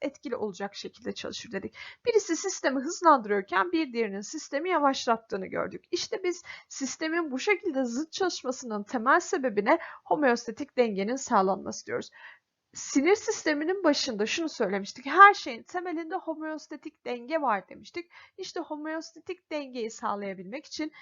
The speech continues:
sinir kontrolü de birbirine antagonist etkilerle çalışıyor. Bunun dışında önemli bir notumuz var. Bitkisel hayat dediğimiz şey şu. Beyin zarar görmüşse,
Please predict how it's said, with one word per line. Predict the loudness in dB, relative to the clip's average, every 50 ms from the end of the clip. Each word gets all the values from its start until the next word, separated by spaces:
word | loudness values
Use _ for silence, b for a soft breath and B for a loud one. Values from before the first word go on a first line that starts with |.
| B B _
sinir | -18 -6 -2 -2 0 0 -2 -2 -2
kontrolü | 0 0 0 0 0 -2 -4 -4 -4 -4
de | -6 -6 -4
birbirine | -6 -4 -4 -4 -4 -2 -2
antagonist | -2 -2 -2 -4 -4 -4 -4 -4 -4 -6 -10 -10
etkilerle | -10 -10 _ -6 -2 -2 -2 -2 -4 -8 -12
çalışıyor. | -14 -16 -16 -16 -14 -14 -14 -14 -16 -18 B B B B B _
Bunun | -4 0 0 2 2 2
dışında | 0 -2 -4 -6 -6 -4 -2 2 2
önemli | 4 4 4 4 2 2 0 0
bir | 0 0 0 -2 -2 0
notumuz | 0 0 0 -4 -8 -8 -8 -8 -2
var. | 2 4 4 4 4 2
Bitkisel | -2 -6 -6 -12 -14 2 6 6 6 6
hayat | 6 4 4 4 4 4 2 0 -6 -14 _ _ _ _ _ _ _ _ _ _ _ _ _ _ _ -16 -8
dediğimiz | -6 -4 -4 -4 -6 -8 -8 -10
şey | -8 -6 -4 -4 -4
şu. | -4 -6 -8 -8 -8 -12 _ B B B B B B B B B _ 2
Beyin | 6 8 8 8 8 6 6 8
zarar | 8 10 12 12 10 10 8
görmüşse, | 2 -2 -4 -4 -4 -6 -12 -18 -20 -20 -12 -10 -10 -10 -10 -12